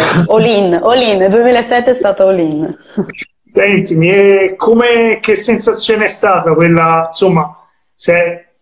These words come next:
Speaker 2: il tempo di ambientarti, perché poi alla fine è un anno, due anni veri, e poi al terzo anno subito trovarti a giocare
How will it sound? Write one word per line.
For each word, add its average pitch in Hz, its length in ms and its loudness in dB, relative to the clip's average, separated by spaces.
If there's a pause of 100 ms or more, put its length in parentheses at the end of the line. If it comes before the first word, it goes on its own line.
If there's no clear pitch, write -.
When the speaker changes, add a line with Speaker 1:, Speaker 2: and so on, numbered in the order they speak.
Speaker 2:
il 165 220 0
tempo 208 320 -2
di 190 80 2
ambientarti, 180 640 0
perché 156 240 -4
poi 196 160 0
alla 170 160 -2
fine 185 260 -2
è 170 60 -2
un 180 180 2
anno, 190 560 0
due 196 320 2
anni 185 440 -2
veri, 190 560 0 (340)
e 160 120 -4
poi 185 440 0
al 160 220 -2
terzo 175 400 -2
anno 196 520 0
subito 165 760 0
trovarti 180 460 -2
a 170 60 -4
giocare 165 640 0